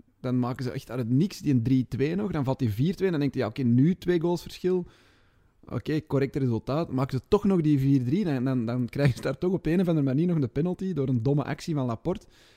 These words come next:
En is vier drie en denk je, ja, het ligt nog helemaal open. Eerlijkheid gebiedt ons wel te zeggen dat ook thuis tegen P S G en Chelsea in die terugmatchen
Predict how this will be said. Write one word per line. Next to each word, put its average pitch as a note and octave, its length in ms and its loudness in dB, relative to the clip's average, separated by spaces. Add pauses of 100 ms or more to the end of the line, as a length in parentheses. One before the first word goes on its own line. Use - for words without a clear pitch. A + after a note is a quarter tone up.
(280)
En D#3 140 4
is D3+ 160 2
vier C3+ 280 2
drie E3 280 -2
en C3+ 120 0
denk D3 180 0
je, B2 100 -4
ja, A2 260 -4
het G#2 180 -6
ligt A2 160 -8
nog A#2+ 120 -2
helemaal A#2 320 -2
open. B2+ 380 -2 (760)
Eerlijkheid C3 460 0
gebiedt B2+ 300 -2
ons C3 140 0
wel C3 140 0
te A#2 120 -6
zeggen B2 260 -2
dat A#2 280 -4 (120)
ook C3 220 -2
thuis C#3 300 -4
tegen B2 260 -2
P - 80 -4 (160)
S G#2+ 80 -4
G A#2+ 220 -2
en A2+ 200 -4
Chelsea C#3 480 -4
in A#2+ 120 -2
die A2 140 -4
terugmatchen C#3 640 -6